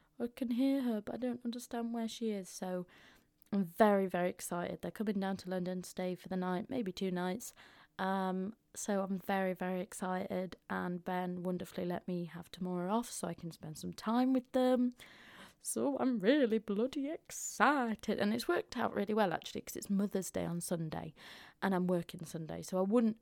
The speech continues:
have been able to see my mum, but now I can. I have got her her presents because she's a brilliant mum and she deserves some presents. <gasps> Shit, I need to wrap them.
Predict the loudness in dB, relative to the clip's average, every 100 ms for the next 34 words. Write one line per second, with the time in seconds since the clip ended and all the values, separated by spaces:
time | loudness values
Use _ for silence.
0 | _ _ -6 -2 0 0 -2 0 4 6
1 | 6 4 2 0 -2 -4 -4 -4 -6 -4
2 | -2 -4 -6 -14 -20 _ _ -14 -10 -10
3 | -8 -8 -6 -6 -6 -6 -6 -4 -6 -6
4 | -8 -8 -8 -6 -4 -2 -2 -4 -12 -12
5 | -10 -10 -12 -10 -10 -8 4 6 6 4
6 | 2 2 0 -2 -8 -14 -10 -6 -6 -8
7 | -12 -6 -2 0 -2 -2 -10 -14 -10 -6
8 | -6 -4 -8 -8 -8 -8 -8 -10